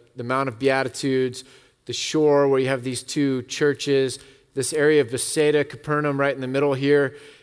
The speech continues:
If you take this area, that's called the evangelical triangle. Eighty percent of the Gospels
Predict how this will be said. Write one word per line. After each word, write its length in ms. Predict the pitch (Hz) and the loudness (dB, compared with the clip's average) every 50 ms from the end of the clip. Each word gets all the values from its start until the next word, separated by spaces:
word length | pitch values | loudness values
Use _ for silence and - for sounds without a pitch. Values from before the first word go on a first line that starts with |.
| _ - | _ -10
If 160 | 131 - 160 | -10 -8 -8
you 40 | 156 | -8
take 360 | 147 - - 202 202 185 - | -6 -2 0 0 0 0 2
this 240 | - 165 143 - - - | 0 0 0 0 -4 -2
area, 580 | 160 156 160 165 165 156 139 123 113 113 117 120 - - _ _ _ _ _ _ _ - | 0 2 2 2 2 2 2 2 0 0 -4 -6 -10 -18 _ _ _ _ _ _ _ -4
that's 220 | 147 156 147 - | -4 -4 -4 -4
called 240 | - - 180 175 147 | -2 0 2 2 2
the 200 | 156 135 - 170 | 0 -2 -4 -4
evangelical 760 | 175 151 180 175 170 165 143 156 156 156 156 147 147 147 139 | -4 -2 -2 -2 -2 -2 0 0 2 2 2 0 -2 -4 -6
triangle. 640 | 131 - - - 143 135 131 123 113 101 90 - - _ _ _ _ _ _ _ _ _ _ _ _ _ _ _ _ - | -6 -6 -6 -6 -4 -4 -4 -4 -6 -6 -10 -12 -14 _ _ _ _ _ _ _ _ _ _ _ _ _ _ _ _ -2
Eighty 340 | 156 170 185 208 196 220 220 | 2 2 2 2 0 -4 -6
percent 600 | 180 - - 170 - - - - 175 165 170 - - | -8 -6 -6 -4 -4 -4 -2 -2 -2 -2 -2 -4 -6
of 140 | - 135 123 | -8 -6 -4
the 80 | 127 131 | -4 -4
Gospels 880 | 110 139 131 139 143 135 - - - 117 107 98 95 104 110 - - | 0 0 0 2 0 0 -2 -4 -6 -6 -6 -6 -6 -8 -10 -12 -14